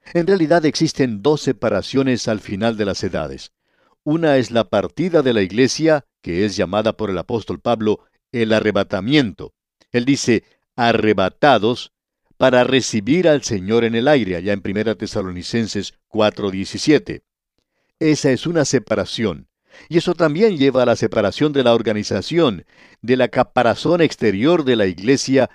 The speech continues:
que permanece aquí abajo. Una separación total de la fe que permite que el Señor Jesucristo pronuncie estas asombrosas palabras. "Pero cuando venga el Hijo del Hombre, ¿hallará fe en la tierra?".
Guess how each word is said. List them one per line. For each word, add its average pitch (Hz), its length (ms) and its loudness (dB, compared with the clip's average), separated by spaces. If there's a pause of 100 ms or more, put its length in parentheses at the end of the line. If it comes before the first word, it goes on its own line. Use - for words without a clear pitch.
que 156 100 -6
permanece 127 460 0
aquí 143 160 0
abajo. 170 480 0 (480)
Una 135 260 0
separación 196 720 0
total 147 600 0
de 120 100 2
la 92 120 -2
fe 135 340 4 (360)
que 127 140 2
permite 202 460 2
que 156 60 2
el - 60 -6
Señor 135 320 0
Jesucristo 139 680 -2
pronuncie 131 640 2
estas 123 340 0
asombrosas 120 720 0
palabras. 95 640 -2 (720)
"Pero 120 240 0
cuando 98 420 -2
venga 131 420 0
el 101 120 -2
Hijo 117 340 0
del 92 160 -4
Hombre, 101 400 -2 (560)
¿hallará 90 480 -2
fe 107 280 -2
en 110 100 -4
la 110 100 0
tierra?". 131 480 0